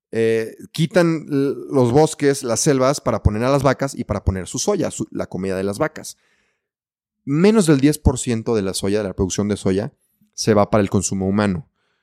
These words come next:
Y por lo mismo que los humanos somos bien piquis, eh, hay mucha soya orgánica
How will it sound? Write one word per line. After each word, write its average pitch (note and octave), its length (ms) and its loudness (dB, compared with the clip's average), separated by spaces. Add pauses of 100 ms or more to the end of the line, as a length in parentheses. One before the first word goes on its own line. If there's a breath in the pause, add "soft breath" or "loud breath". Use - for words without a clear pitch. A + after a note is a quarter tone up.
(240)
Y C#3+ 340 2
por G2+ 240 -2
lo G2 100 2
mismo D#3+ 200 -2
que D3+ 80 0
los A#2 100 -2
humanos A2+ 180 -2
somos G#2+ 220 0
bien A#2 200 2
piquis, A#2+ 560 -2 (640)
eh, F#2+ 520 -2 (200)
hay A2 240 2
mucha B2 520 2
soya G#2 440 0
orgánica G#2 800 -2